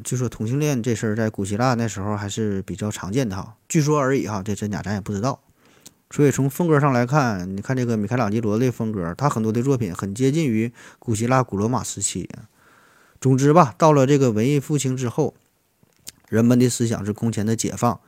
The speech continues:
仿佛是获得了新生。那在艺术当中，画家们就开始以人的情感来绘制出各种神灵啊，给这个神灵赋-，也赋予了喜怒哀乐七情六欲。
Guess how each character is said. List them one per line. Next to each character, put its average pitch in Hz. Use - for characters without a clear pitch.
仿 107
佛 110
是 117
获 117
得 104
了 101
新 98
生。 92
那 139
在 131
艺 180
术 143
当 131
中， 110
画 160
家 120
们 101
就 104
开 127
始 123
以 110
人 95
的 127
情 113
感 -
来 107
绘 135
制 110
出 95
各 143
种 104
神 107
灵 90
啊， 101
给 107
这 123
个 127
神 117
灵 110
赋-， 110
也 85
赋 156
予 95
了 95
喜 95
怒 104
哀 104
乐 98
七 -
情 92
六 98
欲。 107